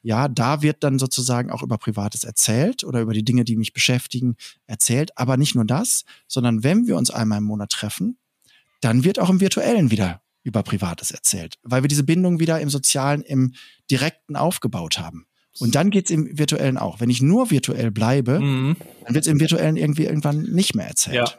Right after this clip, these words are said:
Speaker 2: das ist so eine Beziehungspflege dann, ne?
Speaker 1: Mhm.
Speaker 2: Ja.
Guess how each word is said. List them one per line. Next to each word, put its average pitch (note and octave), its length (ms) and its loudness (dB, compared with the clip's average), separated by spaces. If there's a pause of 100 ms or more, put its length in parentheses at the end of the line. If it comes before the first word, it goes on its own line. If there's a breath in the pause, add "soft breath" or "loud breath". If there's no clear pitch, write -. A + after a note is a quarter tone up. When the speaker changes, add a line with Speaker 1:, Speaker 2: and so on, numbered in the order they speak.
(320)
Speaker 2:
das A#2+ 200 -4
ist B2+ 120 -4
so C3 80 2
eine A#2+ 180 0
Beziehungspflege G#2 960 -4
dann, F#2 220 -6
ne? D3+ 160 -4 (320)
Speaker 1:
Mhm. B2 300 0 (260)
Speaker 2:
Ja. A2+ 260 -8